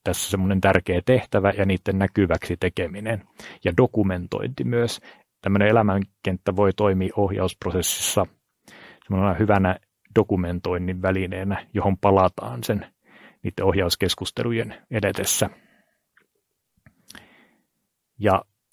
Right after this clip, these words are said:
tavoitteena on näiden elämänkysymyksiin liittyvien haasteiden ja esteiden ja myös voimavarojen ja vahvuuksien tunnistaminen. Tässä kuvassa on esitetty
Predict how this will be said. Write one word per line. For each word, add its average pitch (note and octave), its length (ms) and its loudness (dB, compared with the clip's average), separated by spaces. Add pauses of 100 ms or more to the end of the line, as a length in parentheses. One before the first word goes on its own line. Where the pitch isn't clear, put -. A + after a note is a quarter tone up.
(100)
tavoitteena A2+ 580 4
on G#2 160 2 (1700)
näiden G2+ 420 -2 (760)
elämänkysymyksiin G2 1080 2
liittyvien G2 460 0
haasteiden G#2+ 540 2
ja F2+ 80 2
esteiden B2 680 2 (540)
ja G2 80 2
myös G2+ 340 4
voimavarojen F#2+ 560 2
ja F2+ 120 0
vahvuuksien F#2 680 0
tunnistaminen. F#2+ 920 -6 (1900)
Tässä A#2 280 2
kuvassa D#3 500 2
on A2+ 160 2
esitetty G#2+ 580 0